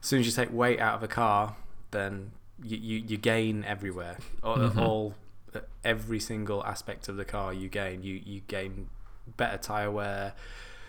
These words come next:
Speaker 1: better through the corners, better down the straights. It's just better to be lighter.
Speaker 2: And it
Speaker 1: Um,
Speaker 2: has been
Speaker 1: and
Speaker 2: one
Speaker 1: I
Speaker 2: of the
Speaker 1: f-, I
Speaker 2: big areas of development this season. It's just teams trying to take weight out of the cars. Like, Red Bull have done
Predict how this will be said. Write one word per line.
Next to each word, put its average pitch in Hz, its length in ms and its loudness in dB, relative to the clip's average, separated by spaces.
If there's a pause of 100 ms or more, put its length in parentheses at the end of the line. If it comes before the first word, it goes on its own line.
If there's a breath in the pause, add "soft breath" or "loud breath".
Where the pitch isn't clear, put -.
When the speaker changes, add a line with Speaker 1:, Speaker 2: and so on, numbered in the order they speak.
(600 loud breath)
Speaker 1:
better 110 220 8
through 110 160 0
the 101 80 0
corners, 110 640 2
better 107 240 0
down 98 160 0
the 98 80 -4
straights. - 880 -2 (340 soft breath)
It's 104 160 -4
just - 240 -4 (180)
better - 380 -2 (140)
to 110 100 -4
be 101 160 -4
lighter. 87 460 -6 (480)
Speaker 2:
And 98 80 6
it 95 40 4
Speaker 1:
Um, 92 60 2
Speaker 2:
has 113 160 6
been 98 140 6
Speaker 1:
and 113 100 4
Speaker 2:
one 95 120 6
Speaker 1:
I - 20 4
Speaker 2:
of 90 80 2
the 92 120 6
Speaker 1:
f-, 127 100 6
I - 20 -4 (720)
Speaker 2:
big 113 180 6
areas 95 240 8
of 87 60 -4
development 95 320 6
this 95 120 -2
season. 104 340 -2
It's - 80 -4
just - 180 -4
teams 90 320 0
trying 90 440 0
to - 160 -4
take - 280 2
weight 87 300 4
out - 80 -2
of - 60 -4
the - 60 -6
cars. - 320 -2
Like, 85 140 -2
Red 98 180 4
Bull 87 140 -2
have - 160 -4
done 85 140 -6